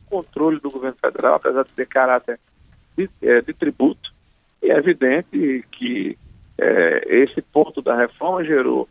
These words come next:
reação, não da população, gerou reação dos sindicatos pelegos que estavam acostumados a se locupletarem com esse recurso.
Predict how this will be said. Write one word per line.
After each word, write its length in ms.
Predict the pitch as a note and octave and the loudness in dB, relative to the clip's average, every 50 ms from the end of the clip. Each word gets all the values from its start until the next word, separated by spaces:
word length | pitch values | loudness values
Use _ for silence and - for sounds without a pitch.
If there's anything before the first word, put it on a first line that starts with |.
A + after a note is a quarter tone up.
| _ _ | _ _
reação, 680 | - A#2 C3+ D3 C3 B2+ - _ - D#3+ E3+ G3 G3+ - _ _ _ _ _ | -8 0 2 2 2 2 0 _ -2 0 0 0 -2 -6 _ _ _ _ _
não 180 | - - - E4+ | -6 -4 -4 -2
da 80 | E4+ | -2
população, 580 | - - G#4+ - F#4+ E4+ - - _ - - - _ _ _ _ _ _ | -4 -4 -6 -4 -2 -2 -2 -4 _ -8 -10 -10 _ _ _ _ _ _
gerou 200 | - B2+ C#3 D#3+ | -8 -4 -2 0
reação 500 | C#3+ D#3 E3 C#3+ - - - D#3+ E3 - - _ _ _ _ _ _ _ _ _ _ - | 2 2 2 0 -2 -4 -4 -4 -4 -6 -10 _ _ _ _ _ _ _ _ _ _ -6
dos 160 | F3+ G3 - | -6 -6 -6
sindicatos 520 | - F3+ E3 C#3 - - C#3+ - - - _ - | -6 -6 -6 -4 -2 0 0 0 0 -6 _ 4
pelegos 480 | F#3 F3 E3 D#3 D#3+ E3+ F3+ F#3+ - | 4 4 6 6 4 4 2 2 0
que 80 | - - | -2 -2
estavam 260 | - - - F#3 F#3 | -2 -6 -4 -4 -4
acostumados 640 | F#3+ - F#3 F3 - - F#3+ E3 C#3 C3+ C3 C3+ E3 | -4 -8 -10 -12 -8 -8 -4 0 2 0 0 0 -2
a 100 | D#3 - | -8 -6
se 80 | - | -6
locupletarem 680 | E3+ F3+ F#3 F3+ - - - E3+ - - - B2 A#2 - - | -2 -2 -2 -2 -4 -4 -2 -2 0 0 0 -2 -2 -2 -6
com 80 | - | -16
esse 120 | - - F3 | -10 -6 -8
recurso. 280 | F3+ - _ _ _ | -8 -8 _ _ _